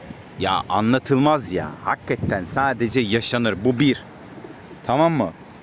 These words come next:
Şu iki. İki şekerilerden var bir tane. Üç. Üç.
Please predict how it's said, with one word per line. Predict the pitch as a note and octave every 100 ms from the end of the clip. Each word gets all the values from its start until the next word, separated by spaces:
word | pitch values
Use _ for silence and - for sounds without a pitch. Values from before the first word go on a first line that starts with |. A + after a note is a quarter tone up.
| - - - - - - -
Şu | - - D3+ -
iki. | C#3 - - D3+ G#2 - - - - - - - - - - - - - - - - - -
İki | A#2 - C#3
şekerilerden | - C3 D#3 D#3 D3+ C#3+ D#3 D#3
var | D3 C3
bir |
tane. | - C3 B2+ A2
Üç. | D3+ C#3+ - - - - -
Üç. | C#3 C3+ -